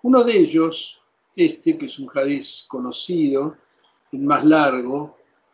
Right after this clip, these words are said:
dijo el profeta, alayhi salatu wassalam,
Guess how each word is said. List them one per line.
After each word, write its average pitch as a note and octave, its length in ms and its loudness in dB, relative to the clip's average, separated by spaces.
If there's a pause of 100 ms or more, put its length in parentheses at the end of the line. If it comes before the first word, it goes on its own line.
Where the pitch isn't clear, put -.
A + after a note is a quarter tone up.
(120)
dijo E3 460 2
el D3 160 0
profeta, D3 640 0
alayhi B2+ 200 -6
salatu B2+ 460 -8
wassalam, D3+ 580 0